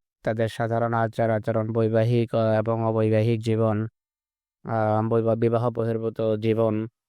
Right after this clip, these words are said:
তাদের, এ, উম, উম, আম, বড়দের প্রতি আচরণ, মৃত, জীবিত, সাধারণ মানুষের প্রতি তাদের আচার আচরণ নেই আসলে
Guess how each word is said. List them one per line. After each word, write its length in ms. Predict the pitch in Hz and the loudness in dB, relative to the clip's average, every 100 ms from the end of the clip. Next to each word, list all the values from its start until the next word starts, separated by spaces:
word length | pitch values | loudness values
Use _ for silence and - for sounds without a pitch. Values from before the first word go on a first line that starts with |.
| _ _ _ _ _ _ _ _ _ _ _ _ _ _ - | _ _ _ _ _ _ _ _ _ _ _ _ _ _ -8
তাদের, 360 | 110 120 117 | 0 2 4
এ, 480 | 117 117 117 117 113 | 4 4 4 4 2
উম, 500 | 110 113 113 110 110 | 0 -2 0 0 -2
উম, 460 | - 110 101 104 80 | -4 -6 -6 -6 -6
আম, 720 | 107 113 110 110 110 110 104 - 117 - - - - 117 | -2 0 2 0 0 -2 -6 -10 -14 -16 -18 -18 -12 -6
বড়দের 460 | 120 117 120 120 120 | 0 2 2 2 0
প্রতি 280 | 127 113 120 | -2 0 0
আচরণ, 520 | 113 110 117 117 113 | 0 0 0 0 0
মৃত, 260 | 113 107 117 | 0 0 0
জীবিত, 540 | 117 117 113 110 107 | 2 2 2 2 2
সাধারণ 480 | 113 - 110 113 120 | 0 0 0 0 0
মানুষের 460 | 117 113 110 117 | 0 0 0 -2
প্রতি 180 | 117 113 | -2 -4
তাদের 200 | 113 113 | 0 0
আচার 260 | 110 110 113 | 0 0 0
আচরণ 420 | 107 113 110 110 | 0 0 0 0
নেই 260 | 110 117 110 | 2 2 0
আসলে 380 | 110 107 107 | 0 0 0